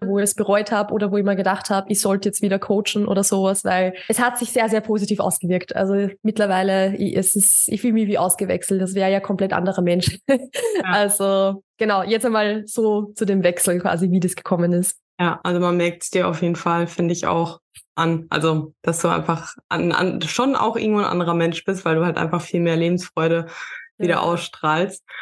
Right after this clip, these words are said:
Speaker 2: Und, äh, du hast jetzt gesagt, dass du zwei Jahre lang für diesen Schritt aber gebraucht hast.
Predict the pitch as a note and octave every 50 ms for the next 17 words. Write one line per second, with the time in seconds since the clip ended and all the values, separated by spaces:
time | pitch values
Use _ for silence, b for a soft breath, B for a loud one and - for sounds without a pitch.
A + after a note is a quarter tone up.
0 | B B B _ - F3+ F3+ F3+ F3 F3 F3 F3 F3+ F3 - - - - - -
1 | - _ _ - F3 F3 F#3 F3+ G#3+ G3+ - - G3 F#3+ G3 F#3+ F#3+ F#3+ - F#3+
2 | F3+ F3+ - - F#3 F#3 F#3+ G3 G3 F#3+ F#3+ F#3 F#3 F#3 F3+ F3+ F3+ F#3 F3+ F#3
3 | - F3+ F3+ F3 F3 F#3 F3+ - - E3+ F#3 F3 E3+ E3+ E3+ D#3+ D#3+ - - D#3
4 | D#3+ F#3 F#3+ - - F3 F3 G3+ G3 - -